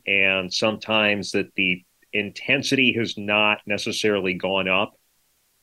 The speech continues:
uh, in the playoffs. I know that's something they seem to be cognizant of after last year when they lost the Padres and, and felt like they didn't necessarily bring the,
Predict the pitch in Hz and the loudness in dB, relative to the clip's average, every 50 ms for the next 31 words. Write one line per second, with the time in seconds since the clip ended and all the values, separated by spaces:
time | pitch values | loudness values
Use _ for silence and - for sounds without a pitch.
0 | _ - - 92 92 90 90 - - 107 104 95 90 - - 123 110 98 80 67 | _ -8 -4 -2 0 0 0 0 -2 -2 -2 -2 -4 0 2 4 4 4 2 0
1 | - - - 117 110 117 127 127 120 120 - - 143 131 120 139 131 123 113 110 | -2 -4 -2 0 2 2 2 2 2 0 0 0 0 2 2 2 2 2 2 2
2 | 107 - - 139 135 131 131 127 104 - - - - 117 120 127 135 147 165 139 | 2 2 0 0 2 2 2 2 0 -2 -2 -2 0 2 2 2 2 2 0 2
3 | - 165 151 160 - 147 143 147 156 180 190 175 - - - _ - 107 110 107 | 2 2 2 2 0 0 2 2 2 2 0 -2 -8 -14 -12 _ -2 0 0 0
4 | - - - 120 110 107 101 101 92 87 95 98 107 113 113 - - - 113 113 | 0 -2 -4 0 2 2 2 0 -2 0 2 4 4 4 4 2 -2 0 0 2
5 | 147 160 139 113 104 104 90 90 92 98 95 - - - 95 92 - - 107 107 | 2 0 0 0 0 -2 0 2 2 2 0 0 -4 -6 -6 -4 0 2 4 4
6 | 110 110 107 110 110 113 131 135 113 - 113 104 92 90 85 85 _ - - _ | 4 4 4 4 4 4 4 2 0 0 -2 -2 -2 -4 -8 -12 _ -20 -20 _
7 | _ - - - 95 92 95 - - - - - - - 104 104 107 110 110 - | _ -20 -12 -8 -6 -6 -6 -2 0 2 2 2 2 2 4 4 4 4 2 0
8 | 95 98 98 104 98 90 107 107 107 110 110 - 104 110 - - 98 - - 110 | 0 2 2 2 2 2 0 0 0 -2 -2 -4 -4 -2 -2 -4 -2 0 2 2
9 | 104 101 95 98 92 82 - 95 95 98 101 104 107 92 95 90 87 | 2 2 0 0 -2 -2 -4 -2 0 0 0 -2 -2 -4 -4 -4 -4